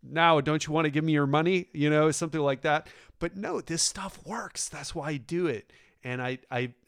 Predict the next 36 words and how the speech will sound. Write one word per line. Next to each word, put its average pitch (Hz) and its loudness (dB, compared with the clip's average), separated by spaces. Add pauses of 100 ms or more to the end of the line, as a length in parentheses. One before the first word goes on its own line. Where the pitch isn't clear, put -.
uh, 117 -4
remember, 151 2
I'm 160 2
not 175 6
a 139 4 (760)
internet 170 0
marketer. 127 0
I'm 147 -2
a 156 -2
guy 143 2
who's 131 -6
been 139 -6
doing 131 -2
this 120 -4
for - -8
seventeen 131 -4
years 127 -4
in 143 -6
the 135 -4
trenches. 131 -6 (640)
Uh, 123 -6
so 131 0
fifteen 208 -2
years 143 0 (600)
before 165 2
I 160 6
ever 156 2
started 151 2
this 127 -6
podcast. 139 -2 (600)
Just - -12
keep 240 -2
that 170 6
in 147 -2
mind. 127 0 (640)
So 208 4